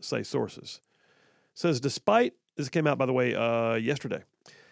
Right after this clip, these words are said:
Despite Iranian claims, the Israeli drone attack on Iran at Isfahan, which is a nuclear weapons base, uh, military industry factory,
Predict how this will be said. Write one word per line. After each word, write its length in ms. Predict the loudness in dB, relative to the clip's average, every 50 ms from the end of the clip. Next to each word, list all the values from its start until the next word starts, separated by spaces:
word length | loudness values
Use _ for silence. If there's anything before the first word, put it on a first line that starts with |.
| -10
Despite 360 | -8 -8 0 2 2 2 4 2
Iranian 440 | 2 2 2 2 2 2 0 0 0
claims, 440 | 0 2 2 2 2 0 -2 -2
the 80 | -2 -2
Israeli 540 | -2 -2 -2 -2 0 0 2 2 0 0 -2
drone 420 | -4 0 2 2 4 2 2 0
attack 380 | -2 -2 0 0 0 0 -2 -4 -4
on 200 | -4 -4 -2 -2
Iran 600 | -2 -2 0 0 0 0 0 -2 -2 -4 -6 -10 _ _ _ _
at 140 | -8 -8 -6 -4
Isfahan, 680 | -4 -4 -4 -4 -4 -4 -4 -4 -4 -4 -4 -4 -4 -4
which 200 | -6 -6 -8 -8
is 100 | -8 -6
a 160 | -6 -6 -6
nuclear 520 | -8 -6 -6 -6 -4 -4 -4 -4 -4 -4
weapons 440 | -4 -2 -4 -4 -4 -6 -10 -10 -8
base, 400 | -8 -6 -6 -6 -8 -10 -14 -16 _ _ _ _ _ _ _ _ -14 -10
uh, 200 | -8 -8 -8 -8 -8
military 520 | -8 -4 -4 -4 -2 -2 -2 -2 -2 -2 -4
industry 300 | -6 -6 -8 -10 -10 -10
factory, 580 | -6 -4 -4 -4 -4 -6 -8 -8 -8 -8 -10